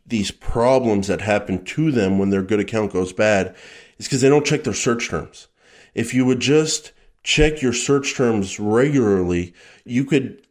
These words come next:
at least rule out that keywords are causing your problem in terms of quality, in terms of what people are searching. So if I'm having problems with a, an account,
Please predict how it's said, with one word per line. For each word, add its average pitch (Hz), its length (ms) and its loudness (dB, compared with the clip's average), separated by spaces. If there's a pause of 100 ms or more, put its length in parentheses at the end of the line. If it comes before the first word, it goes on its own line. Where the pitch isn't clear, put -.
at 123 160 0
least 147 240 0
rule 127 360 4
out 123 260 4
that 95 140 -4
keywords 110 440 0
are 101 80 0
causing 101 400 0
your 87 100 0
problem 87 460 -2 (280)
in 104 120 -4
terms 113 340 0
of 92 340 -2
quality, 104 600 0
in 90 120 -2
terms 104 340 -2
of 92 200 -2 (240)
what 120 380 2
people 113 300 -2
are 95 80 0
searching. 95 540 -4
So 98 320 -2
if - 360 -16
I'm 139 140 4
having 147 280 4
problems 131 400 2
with 120 120 -4
a, 104 200 -6 (140)
an 110 80 2
account, 123 460 0